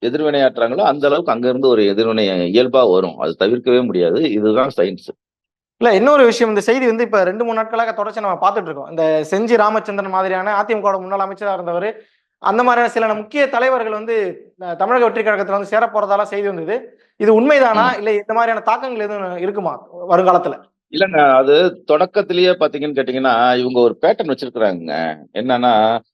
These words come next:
Speaker 1: யாராவது புதுசா அரசியலுக்கு வந்துட்டா உடனே வந்து பி ஜே பி, அது
Speaker 2: ம்.
Speaker 1: தூண்டுதல் தான் வராங்கன்னுடுவாங்க.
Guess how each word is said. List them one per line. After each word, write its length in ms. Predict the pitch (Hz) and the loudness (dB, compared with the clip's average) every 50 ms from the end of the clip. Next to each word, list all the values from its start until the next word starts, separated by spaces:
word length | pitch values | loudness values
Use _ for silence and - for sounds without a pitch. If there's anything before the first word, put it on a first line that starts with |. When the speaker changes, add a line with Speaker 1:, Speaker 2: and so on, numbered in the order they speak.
| _ _ - | _ _ -2
Speaker 1:
யாராவது 420 | - 104 113 120 127 135 135 107 | 2 4 4 6 6 4 2 2
புதுசா 180 | 127 135 131 143 | -2 -2 2 2
அரசியலுக்கு 460 | 123 113 117 - 135 123 113 113 110 | 2 2 2 -2 -6 -6 -4 -6 -4
வந்துட்டா 280 | 107 110 - 117 123 123 123 120 117 113 110 107 107 104 104 104 101 101 98 | -6 -4 0 2 4 4 6 6 6 6 6 6 6 6 6 6 6 4 4
உடனே 380 | 95 101 101 104 113 120 113 | 2 0 0 0 -2 0 0
வந்து 260 | 110 107 107 104 110 110 107 101 98 95 90 87 87 85 82 78 80 | 0 -2 0 2 2 4 4 4 4 4 4 2 2 2 0 -2 0
பி 120 | 87 117 123 | 0 0 2
ஜே 180 | 107 113 104 | 2 2 0
பி, 340 | - - 90 90 87 85 - _ _ _ _ _ _ - _ _ - | 0 0 -4 -4 -4 -6 -8 _ _ _ _ _ _ -20 _ _ -4
அது 240 | - 101 113 120 117 | -2 0 0 0 0
Speaker 2:
ம். 20 | |
Speaker 1:
தூண்டுதல் 420 | 117 139 143 139 135 123 123 113 | -2 -2 -2 -2 0 0 0 0
தான் 160 | 107 113 113 107 | 0 0 2 2
வராங்கன்னுடுவாங்க. 840 | 104 101 104 101 104 101 101 92 92 87 82 82 82 82 82 82 | 2 2 2 0 0 -4 -2 -2 0 0 0 -2 -2 -6 -6 -8